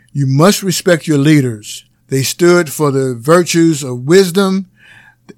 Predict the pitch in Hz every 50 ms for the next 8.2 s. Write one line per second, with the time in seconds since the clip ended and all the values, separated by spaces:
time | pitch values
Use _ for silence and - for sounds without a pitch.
0 | _ _ - - - 127 120 120 - - 180 185 190 190 185 175 180 175 175 180
1 | 170 147 120 117 120 117 123 135 135 135 156 170 180 175 170 180 175 180 175 160
2 | - - _ _ _ _ _ _ - - 180 170 165 165 165 160 147 - - _
3 | - - 160 165 165 147 - - - 165 170 156 - - 123 107 95 - - -
4 | - _ _ _ _ _ _ _ _ _ _ _ _ _ _ _ _ _ _ -
5 | - - 160 160 156 - - 175 160 - - - 156 139 - - 123 - - -
6 | 160 160 175 185 190 185 - 147 143 131 - - 185 190 185 180 180 180 165 156
7 | 135 135 131 135 143 156 165 160 160 160 160 151 143 175 190 185 175 160 156 156
8 | 156 156 139 -